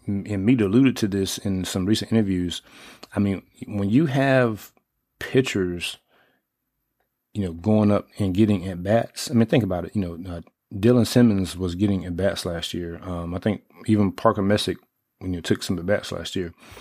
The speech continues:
and they just didn't have any depth as far as hitting goes. And, you know, that should have been, that should be improved this year, uh, with the transfers and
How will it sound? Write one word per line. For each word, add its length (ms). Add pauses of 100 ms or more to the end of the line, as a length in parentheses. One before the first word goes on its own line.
(280)
and 120
they 100
just 220
didn't 160
have 340
any 220
depth 440 (320)
as 160
far 380
as 280 (220)
hitting 460
goes. 360 (800)
And, 400
you 80
know, 180 (200)
that 320
should 180
have 100
been, 260
that 180
should 200
be 80
improved 600 (180)
this 240
year, 440
uh, 300
with 140
the 60
transfers 800
and 460